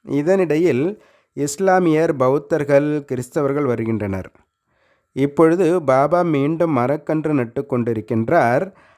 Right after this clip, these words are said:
அதிகாலை எழுந்து இது போன்று ஞானத்தின் விஷயங்களை சிந்தனை செய்ய வேண்டும். ம், என்ன அதிகாலையில அமிர்த வேளையில இந்த ஞானத்தின் விஷயங்களை சிந்தனை பண்ணுங்க. இது எவ்வளோ அற்புதமான நாடகமாக இருக்கு.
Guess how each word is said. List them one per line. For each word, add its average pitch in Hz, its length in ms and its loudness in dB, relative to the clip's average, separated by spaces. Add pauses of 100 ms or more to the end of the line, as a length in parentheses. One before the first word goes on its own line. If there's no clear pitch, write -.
(140)
அதிகாலை 175 600 2
எழுந்து 143 580 0
இது 139 200 -4
போன்று 147 520 0
ஞானத்தின் 156 720 0
விஷயங்களை 127 560 -2
சிந்தனை 147 460 0
செய்ய 120 300 -2
வேண்டும். 101 800 -2 (640)
ம், 131 260 -2
என்ன 123 360 0
அதிகாலையில 127 400 -2
அமிர்த 127 360 0
வேளையில 120 640 -2
இந்த 127 140 -6
ஞானத்தின் 135 520 -2
விஷயங்களை 117 380 -4
சிந்தனை 117 280 -2
பண்ணுங்க. 104 680 -4 (300)
இது 131 220 2
எவ்வளோ 170 400 2
அற்புதமான 143 560 -2
நாடகமாக 123 680 -4
இருக்கு. 107 760 -4